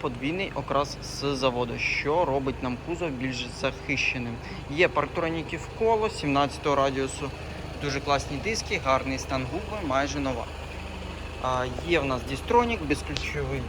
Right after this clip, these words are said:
доступ. Так, пройдемось по салону. Тут нас зустрічає текстильний салон, стан водійського сидіння без зауважень. Стан пасажирського так само, без ніяких нарікань. Рычаг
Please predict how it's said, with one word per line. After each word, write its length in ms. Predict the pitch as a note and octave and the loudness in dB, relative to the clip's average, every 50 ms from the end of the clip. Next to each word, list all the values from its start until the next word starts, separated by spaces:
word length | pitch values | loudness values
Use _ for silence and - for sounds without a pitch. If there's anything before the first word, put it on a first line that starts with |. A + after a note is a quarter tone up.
| - - - - C3+ C3 | -4 -6 -6 -4 -2 2
доступ. 400 | E3 F#3+ A3 A3 - - - - - - - - - - - - - - - - - - - - - - - - - | 6 6 6 6 6 6 6 6 4 0 -6 -8 -8 -8 -4 0 2 2 2 2 0 -2 -6 -6 -6 -6 -4 -2 0
Так, 140 | C#3+ B2 A#2+ - - | 2 2 2 0 0
пройдемось 360 | D3+ C#3+ D3 D3 C#3+ C3+ C3 | 0 0 2 2 0 0 -2
по 140 | - - D3 | -4 -4 -6
салону. 460 | - - F3 F#3 G3 A3+ A3+ A3 G3 - - - | -4 -2 -2 0 0 0 0 0 -2 -4 -4 -2
Тут 160 | D3 C#3 - | -2 -2 -2
нас 120 | C#3+ C3+ A#2+ | -2 -2 -2
зустрічає 580 | B2+ B2 - - C3 - - - C3+ A#2+ - - - - - - - - - - - - - - - | -2 -2 -2 -2 -4 -2 -2 0 0 0 0 -2 -2 -2 -2 -4 -4 -4 -4 -4 -4 -4 -4 -4 -2
текстильний 560 | - C#3 - - - - C3+ B2+ B2 B2 B2 B2 - - - - | -2 -2 -2 -2 -2 -2 -2 -2 0 0 -2 -2 -2 -4 -4 -4
салон, 420 | - - - D3 D3+ F#3+ G#3+ A3 | -4 -2 -2 0 0 0 0 -2
стан 300 | G#3 - - C3+ B2+ B2+ | -2 -2 0 0 0 0
водійського 400 | A#2 B2 A#2+ C#3 E3+ - - - | 0 -2 -2 -2 -2 -2 -4 -4
сидіння 460 | - - - F#3+ F#3 F3+ F#3+ F#3+ G3 G3 - - - - | -4 -2 -2 -2 -2 -2 0 0 0 -2 -2 -2 -2 0
без 200 | B2+ B2+ C#3+ C3+ | 0 2 2 2
зауважень. 480 | - B2+ B2+ B2 A#2+ A#2 A2+ A#2+ A#2 - - - - - | 0 0 0 0 0 0 0 0 0 0 0 0 -2 0
Стан 260 | - - C3+ B2 A#2 | 0 2 2 2 2
пасажирського 640 | - B2 - - - A#2+ B2 A#2 - - B2+ B2 - | 2 0 0 0 0 0 0 0 0 0 0 0 0
так 140 | - - - | 0 0 0
само, 300 | - F#3 F#3 F#3+ F#3+ F#3 - - | 2 2 2 2 2 0 0 0
без 240 | C3+ C3 B2+ B2 B2 | 2 2 2 2 2
ніяких 320 | A#2+ A2+ A2+ A2+ - B2+ - - - - - - - - - | 2 2 2 2 2 2 2 2 2 2 2 2 2 2 2
нарікань. 400 | C3+ B2+ C3 B2 - F#3+ G3 G3 - - - - - - - - | 2 2 4 4 4 4 4 4 2 2 2 2 2 2 2 2
Рычаг 280 | C3 C3+ - C#3 B2+ | 2 4 6 6 6